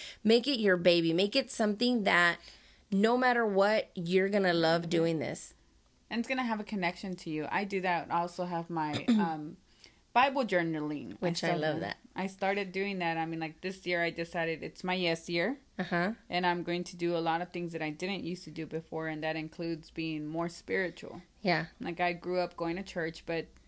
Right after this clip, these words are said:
Speaker 2: I decided, you know, I had to get more serious about it.
Speaker 1: Because you know what? Everybody has a connection to their spirituality on their own.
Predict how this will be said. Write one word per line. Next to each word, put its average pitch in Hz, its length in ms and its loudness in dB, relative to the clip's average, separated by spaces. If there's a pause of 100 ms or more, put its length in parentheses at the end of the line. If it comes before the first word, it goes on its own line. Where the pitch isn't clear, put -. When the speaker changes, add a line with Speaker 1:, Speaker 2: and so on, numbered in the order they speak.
Speaker 2:
I 208 80 -2
decided, 226 400 0
you 220 40 -2
know, 196 120 2
I 180 180 2
had 208 200 -2
to 202 80 -12
get 185 180 -2
more 170 160 -2
serious 170 500 -4
about 143 260 -2
it. - 120 -12 (180)
Speaker 1:
Because 269 260 2
you 285 120 2
know 294 100 4
what? 277 160 4
Everybody 247 520 2
has 202 500 2 (180)
a 196 80 4
connection 185 640 2
to 185 160 2
their 165 140 2
spirituality 185 1080 2
on 180 180 4
their 165 340 2
own. 156 360 -2